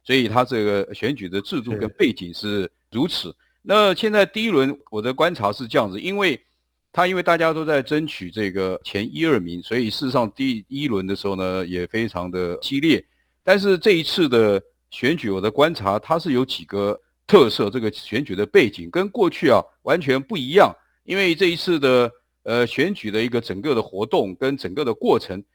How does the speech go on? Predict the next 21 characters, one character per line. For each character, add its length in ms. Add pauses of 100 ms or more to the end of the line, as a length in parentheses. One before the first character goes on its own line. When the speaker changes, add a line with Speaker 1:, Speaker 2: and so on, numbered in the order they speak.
(200)
Speaker 1:
是 520
笼 220
罩 220
在 180
四 300
个， 180
这 140
个 160
我 80
们 100
讲 160
说 160
四 220
大 180
的 140
这 80
种 160
危 180
机 200
里 120
面。 240